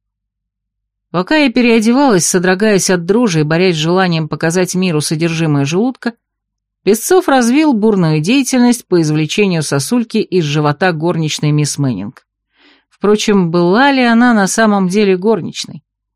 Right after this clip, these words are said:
Кто знает, у кого была ведущая партия в этом дуэте. Иногда кукловод как раз тот, кто незаметен. «Так, Елизавета Дмитриевна, вы можете одно тело сжечь?» бодро поинтересовался Песцов.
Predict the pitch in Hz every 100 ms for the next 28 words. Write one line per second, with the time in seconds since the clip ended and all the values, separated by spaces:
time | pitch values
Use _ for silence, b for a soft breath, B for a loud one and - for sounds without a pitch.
0 | _ _ _ _ - 311 339 220 180 196
1 | 254 233 185 165 175 175 170 165 165 170
2 | 165 - 170 175 160 143 160 151 147 151
3 | 160 175 139 123 - _ _ _ _ _
4 | _ _ _ _ 160 165 180 196 233 311
5 | 294 262 220 214 214 285 - 190 175 190
6 | 220 - - 208 - - 185 180 170 170
7 | 175 160 - 139 - _ _ _ _ _
8 | _ _ _ _ _ _ - 180 190 170
9 | 139 147 143 139 147 143 139 139 147 139
10 | 147 143 147 143 147 170 220 254 247 233
11 | 208 185 175 190 180 - 185 180 165 139
12 | 117 107 - - _ _ _ _ - 151
13 | 180 165 156 160 160 156 156 147 156 151
14 | 139 143 143 - 127 85 -